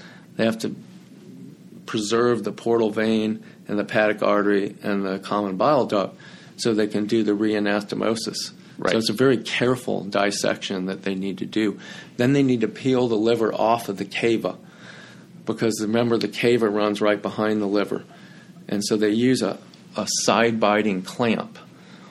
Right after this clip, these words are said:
Speaker 1: on the cava to do what we call the piggyback technique.
Speaker 2: Mm-hmm.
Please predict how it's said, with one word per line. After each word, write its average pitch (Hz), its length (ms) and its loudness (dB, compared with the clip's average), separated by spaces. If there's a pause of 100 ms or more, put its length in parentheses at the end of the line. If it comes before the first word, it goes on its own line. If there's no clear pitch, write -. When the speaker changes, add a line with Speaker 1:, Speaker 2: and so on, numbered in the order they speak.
(120)
Speaker 1:
on 113 200 2
the 107 100 2
cava 113 520 0 (840)
to 120 120 0
do 120 240 4
what 107 180 2
we 113 120 0
call 113 260 0
the 101 100 -2
piggyback 120 760 2 (180)
technique. 143 520 0
Speaker 2:
Mm-hmm. 107 480 -2